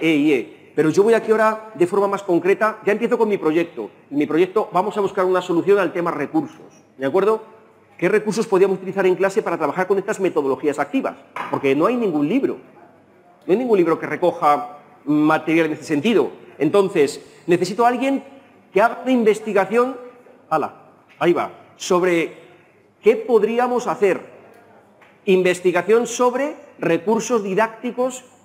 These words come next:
en E I E. Vamos, valientes,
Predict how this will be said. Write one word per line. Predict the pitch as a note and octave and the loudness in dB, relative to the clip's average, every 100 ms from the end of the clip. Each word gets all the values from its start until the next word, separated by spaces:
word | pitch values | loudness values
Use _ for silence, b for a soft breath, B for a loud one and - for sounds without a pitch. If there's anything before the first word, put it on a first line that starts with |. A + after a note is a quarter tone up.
| - | -2
en | F3+ A#3+ B3+ - | 0 0 -4 -6
E | F#3 | 2
I | F3+ D3+ | 4 2
E. | B2 - - _ _ _ _ _ _ _ _ _ _ _ _ _ _ _ _ _ _ _ _ _ _ _ - - | -2 -8 -20 _ _ _ _ _ _ _ _ _ _ _ _ _ _ _ _ _ _ _ _ _ _ _ -20 -6
Vamos, | C#3 F3 | -2 -2
valientes, | D3+ G3 G#3 A3+ - | 2 2 2 -2 -2